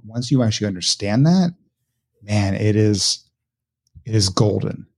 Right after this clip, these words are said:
And it allows you to be able to, to live the life that you need to live to not only affect your own life, but to be able to create the ripples in this world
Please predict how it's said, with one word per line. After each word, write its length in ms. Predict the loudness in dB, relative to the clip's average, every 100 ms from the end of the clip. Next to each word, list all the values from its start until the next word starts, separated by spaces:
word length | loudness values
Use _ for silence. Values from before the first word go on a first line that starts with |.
| _
And 460 | -20 -12 -4 -2 0
it 140 | 0
allows 480 | 2 2 4 2 2
you 60 |
to 80 | 0
be 160 | 0 0
able 160 | 0
to, 600 | -2 0 0 0 -2 -6 -4
to 120 | 0
live 260 | 2 0 -4
the 80 | -6
life 320 | -2 -2 -2
that 140 | -6
you 140 | -4 -2
need 200 | 0 0
to 100 | 2
live 340 | 2 2 0
to 120 | -6
not 140 | -6 -2
only 180 | -2 -2
affect 420 | -2 -4 -4 -8
your 200 | -6 0
own 180 | 2 4
life, 320 | 2 0 -2
but 140 | -4
to 40 | -2
be 120 | -2
able 80 | -2
to 60 |
create 260 | -2 -4 -4
the 80 | -4
ripples 420 | -4 -4 -6 -6
in 60 |
this 180 | -8 -6
world 480 | -2 0 2 2